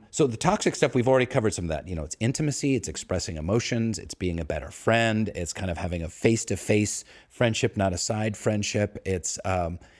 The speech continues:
you know, sharing our failures and our struggles with our children, et cetera.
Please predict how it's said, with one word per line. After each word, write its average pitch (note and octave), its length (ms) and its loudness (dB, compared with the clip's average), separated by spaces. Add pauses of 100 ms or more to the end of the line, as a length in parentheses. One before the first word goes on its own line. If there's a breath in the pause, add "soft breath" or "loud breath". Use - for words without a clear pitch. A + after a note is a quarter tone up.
you A#2 80 -2
know, G2+ 80 4
sharing A2+ 460 2
our F2+ 100 -2
failures B2 600 4
and F#2+ 80 -4
our F2 80 -4
struggles C3 520 2
with A2+ 120 0
our G2 100 2
children, A2+ 540 2 (260 loud breath)
et G2 140 -6
cetera. A2 320 2